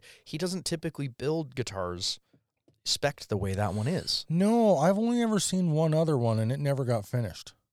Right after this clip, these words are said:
Speaker 1: Right, right, yeah.
Speaker 2: Um, so it's, it's not really an acoustic. It's an acoustic size. It's, it's a jazz box,
Speaker 1: Yeah, it's a
Speaker 2: essentially.
Speaker 1: jazz
Speaker 2: It's
Speaker 1: box, F-hole jazz box.
Speaker 2: Yeah, it's got two F-holes, no sound hole,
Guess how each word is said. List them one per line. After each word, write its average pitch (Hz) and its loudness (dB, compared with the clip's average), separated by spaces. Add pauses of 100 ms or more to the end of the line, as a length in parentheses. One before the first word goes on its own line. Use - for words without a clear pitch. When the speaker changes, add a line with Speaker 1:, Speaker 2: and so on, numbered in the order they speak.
(340)
Speaker 1:
Right, 156 -2 (300)
right, 208 0
yeah. 139 2 (920)
Speaker 2:
Um, 110 2 (140)
so 135 0
it's, - -6 (1040)
it's 131 -6
not 202 2
really 143 -2
an 107 0
acoustic. 107 -2 (340)
It's 135 -4
an 131 0
acoustic 127 -2
size. 117 2
It's, 113 -6
it's 127 -4
a 131 -4
jazz 180 2
box, 98 -8
Speaker 1:
Yeah, 110 -4
it's - -4
a 101 -4
Speaker 2:
essentially. 98 -4
Speaker 1:
jazz 117 -2
Speaker 2:
It's 110 -4
Speaker 1:
box, 104 -4
F-hole 110 -2
jazz 110 -4
box. - -10
Speaker 2:
Yeah, 139 2
it's 107 -4
got 113 -4
two 160 2
F-holes, 135 0
no 139 2
sound 117 0
hole, 101 -4